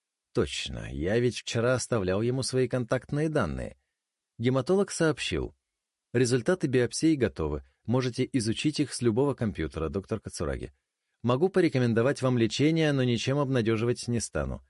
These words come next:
Думаю, лучше вам поскорее вернуться в Японию и продолжить наблюдение уже там». Идея хорошая, но я уже поставил себе цель — вернуться полностью здоровым. В целом, больше меня здесь ничего не удерживает.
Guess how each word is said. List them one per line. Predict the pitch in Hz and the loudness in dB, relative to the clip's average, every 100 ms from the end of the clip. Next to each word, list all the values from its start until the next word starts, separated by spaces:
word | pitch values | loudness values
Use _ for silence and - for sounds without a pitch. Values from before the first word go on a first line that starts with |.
| _ _ _ | _ _ _
Думаю, | 113 131 131 123 | 2 4 4 4
лучше | 123 123 123 | 2 2 2
вам | 123 117 | 2 0
поскорее | 117 - 117 123 120 | -2 0 4 6 6
вернуться | 117 117 123 - | 4 2 0 -2
в | 120 | 0
Японию | 127 160 147 92 71 - _ | 2 2 2 2 -2 -8 _
и | - | -4
продолжить | 107 110 101 113 117 117 | 0 2 2 0 -2 -4
наблюдение | 117 104 95 78 82 90 98 - | -4 0 0 0 -2 -2 -6 -6
уже | 95 73 | -6 -6
там». | 69 - 55 - _ _ _ _ _ _ _ _ _ _ _ _ - | -6 -10 -12 -14 _ _ _ _ _ _ _ _ _ _ _ _ -4
Идея | 80 90 156 185 | -2 4 4 4
хорошая, | - 147 160 - 98 65 - _ _ | 4 4 4 2 0 0 -4 _ _
но | - | -4
я | 78 113 | 0 2
уже | 127 | 2
поставил | 127 135 - 160 190 156 | 0 -2 2 2 4 4
себе | - 107 | 2 0
цель — | - 87 69 - _ - | 0 -2 -4 -6 _ -6
вернуться | 76 107 120 175 - 180 | 0 2 2 0 0 -2
полностью | - 131 123 151 151 - 143 | 0 2 2 0 -4 -2 -2
здоровым. | 113 113 139 156 82 69 - _ _ _ _ _ _ _ | 0 0 0 0 0 -4 -8 _ _ _ _ _ _ _
В | - | -14
целом, | - 156 160 151 143 - - | -2 2 4 4 2 0 -2
больше | 101 147 - | 2 2 4
меня | 131 135 135 | 0 2 2
здесь | 113 131 - | 2 2 2
ничего | 123 123 123 | 0 2 2
не | 127 | 2
удерживает. | 135 156 113 76 65 53 | 2 2 0 -2 -4 -6